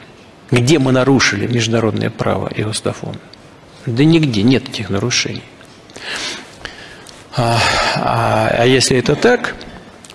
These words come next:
то граница, а, Украины должна проходить в соответствии с, с решениями, с суверенными решениями людей, которые проживают на определенных территориях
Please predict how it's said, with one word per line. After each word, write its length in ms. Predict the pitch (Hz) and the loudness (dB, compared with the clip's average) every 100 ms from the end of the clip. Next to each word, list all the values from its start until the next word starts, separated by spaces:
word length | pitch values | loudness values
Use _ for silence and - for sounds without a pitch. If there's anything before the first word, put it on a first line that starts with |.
| - | 0
то 160 | 139 117 | 2 2
граница, 640 | 113 139 131 - 113 110 - - - - | 2 4 2 2 0 -2 -6 -18 -20 -6
а, 240 | 120 113 117 | 0 0 2
Украины 500 | 123 - 123 110 110 | 0 0 2 2 2
должна 340 | 117 113 113 | 2 2 0
проходить 540 | 110 120 - 110 107 107 | 0 -2 0 0 0 -2
в 80 | - | -4
соответствии 640 | - 113 120 117 - - 113 | -2 0 2 2 0 -2 -2
с, 120 | - - | -2 -4
с 140 | - | -2
решениями, 720 | 131 127 127 156 156 110 104 | 2 4 4 4 4 4 2
с 80 | - | 0
суверенными 840 | - - 165 170 175 131 123 117 | 2 4 6 6 6 6 6 6
решениями 640 | 117 117 104 135 135 113 110 | 6 4 4 4 4 4 4
людей, 400 | 107 107 147 190 | 4 4 4 2
которые 320 | 156 117 110 | 0 -2 -2
проживают 640 | 101 107 98 110 143 160 | -2 -2 0 2 2 0
на 80 | 123 | -2
определенных 640 | 104 120 110 107 110 110 - | -4 -2 0 0 -2 -4 -2
территориях 580 | 107 104 156 175 175 | -2 2 4 4 4